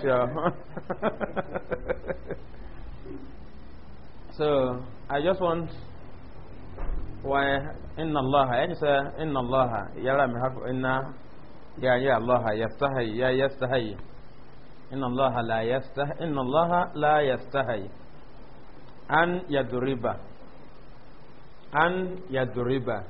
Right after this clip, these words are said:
Yes, miss, ka wa na fa no le ni ma ka se na ido.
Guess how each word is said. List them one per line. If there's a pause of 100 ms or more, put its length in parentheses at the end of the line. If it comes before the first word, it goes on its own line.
Yes,
miss,
ka
wa
na
fa
no (100)
le
ni
ma
ka
se
na
ido.